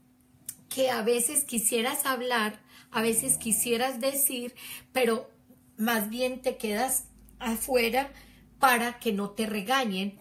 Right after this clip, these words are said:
porque tu memoria hace que tú lo hagas, porque eso te dolió,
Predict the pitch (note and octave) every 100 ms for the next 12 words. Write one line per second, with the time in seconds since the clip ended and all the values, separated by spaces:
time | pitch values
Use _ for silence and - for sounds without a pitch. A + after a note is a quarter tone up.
0 | - G#3+ G#3 G#3 - B3+ B3 C4 C4 A#3+
1 | A3 A#3+ - - _ A#3+ A#3+ A3+ A3 G#3
2 | - G3 - F3+ F3 F#3+ G3 F3 E3 E3
3 | - - A3 G#3+ A3+ B3 A#3+ G3+ F3+ F3+
4 | F#3 A#3+ G#3 E3